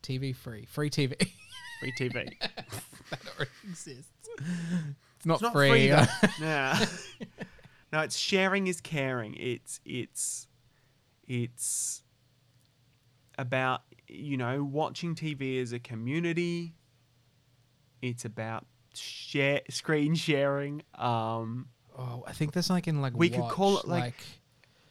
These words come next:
Speaker 1: like
Speaker 2: so, like, sitting around the T V in the lounge room, watching everything, those kind of vibes.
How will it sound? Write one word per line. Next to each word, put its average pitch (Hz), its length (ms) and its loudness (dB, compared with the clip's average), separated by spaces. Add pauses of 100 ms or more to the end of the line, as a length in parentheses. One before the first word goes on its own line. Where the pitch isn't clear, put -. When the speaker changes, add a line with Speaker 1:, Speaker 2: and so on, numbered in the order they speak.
(120)
Speaker 1:
like - 80 -10
Speaker 2:
so, 175 140 -2
like, 165 200 -4
sitting 185 460 0
around 151 480 0
the 147 60 -2
T 147 320 -6
V 139 440 -2
in 135 180 -4
the 117 100 -4
lounge 127 560 -4
room, 120 360 0
watching 120 440 -4
everything, 120 640 -6
those 123 220 -4
kind 123 240 -10
of 120 80 -6
vibes. 127 1160 -6